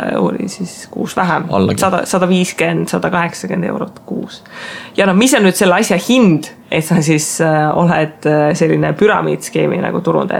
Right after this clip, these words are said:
Speaker 1: Et kui on see multilevel marketing, sa müüd toodet, inimesele meeldib toode, ta ostab, ei meeldi toode, ei osta, see suht-, kui see peale ei käi, ei ole nagu mingit probleemi, eks ju.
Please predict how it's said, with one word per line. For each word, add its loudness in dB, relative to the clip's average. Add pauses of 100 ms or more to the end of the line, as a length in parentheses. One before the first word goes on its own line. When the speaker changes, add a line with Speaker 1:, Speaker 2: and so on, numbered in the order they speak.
Speaker 1:
Et -16
kui 4
on 2
see 6
multilevel 4
marketing, 0
sa 0
müüd 2
toodet, 2
inimesele 4
meeldib 2
toode, 2
ta 4
ostab, 0
ei 4
meeldi 2
toode, 2
ei 4
osta, 0
see 0
suht-, -2
kui 2
see 0
peale 2
ei 2
käi, 2
ei 2
ole 2
nagu 0
mingit 0
probleemi, -2
eks -6
ju. 0